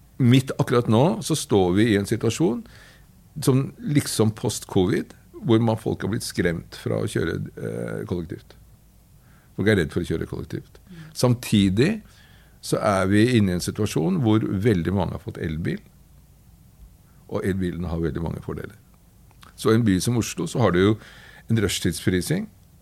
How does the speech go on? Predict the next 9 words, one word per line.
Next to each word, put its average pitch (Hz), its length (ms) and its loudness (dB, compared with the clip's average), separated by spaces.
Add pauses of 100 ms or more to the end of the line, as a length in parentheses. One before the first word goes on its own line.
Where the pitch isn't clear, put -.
hvor, 101 320 4 (880)
som 120 260 0
skulle 117 300 2
åpne 113 640 2
for 113 300 2 (500)
logistikk, 107 600 -2 (400)
for 117 240 2 (420)
også - 300 2
vare-, 95 260 4